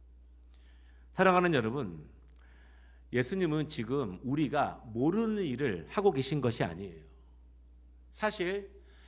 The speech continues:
예수님은 지금 우리가 모르는 말씀을 우리에게 들려주고 계신 것이 아닙니다. 예수님은 사실 지금 우리가 모르는 사역을 하시고 행동을 하시면서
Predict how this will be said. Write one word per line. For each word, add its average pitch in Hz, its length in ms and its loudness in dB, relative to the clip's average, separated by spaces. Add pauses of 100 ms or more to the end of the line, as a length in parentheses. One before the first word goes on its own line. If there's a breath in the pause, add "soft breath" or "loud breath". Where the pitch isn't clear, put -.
(100)
예수님은 165 600 0
지금 156 340 -4
우리가 151 560 0
모르는 208 440 2
말씀을 131 640 -2
우리에게 135 520 -2
들려주고 160 480 -2
계신 131 260 -4
것이 139 200 0
아닙니다. 117 440 -4 (2000 soft breath)
예수님은 226 560 6
사실 226 580 2
지금 196 300 2
우리가 202 480 6
모르는 220 920 2
사역을 233 460 4
하시고 220 360 2
행동을 233 400 2
하시면서 196 720 2